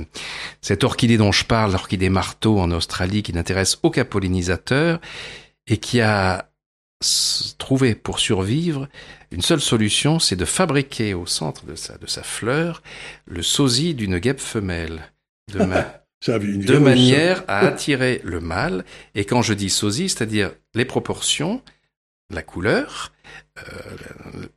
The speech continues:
Speaker 1: et les odeurs sexuelles, les phéromones, qui attirent le mâle. Donc comment est-elle arrivée à fabriquer tout ça ?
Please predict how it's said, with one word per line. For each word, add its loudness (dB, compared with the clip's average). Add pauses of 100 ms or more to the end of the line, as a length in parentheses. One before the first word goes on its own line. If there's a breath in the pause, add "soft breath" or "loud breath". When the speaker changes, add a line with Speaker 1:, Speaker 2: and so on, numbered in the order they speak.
Speaker 1:
et 2 (600)
les 0
odeurs 2
sexuelles, 0
les -4
phéromones, -4 (400)
qui 0
attirent 0
le 4
mâle. 0
Donc -14
comment 4
est-elle 0
arrivée -2
à -4
fabriquer -8
tout -16
ça ? -4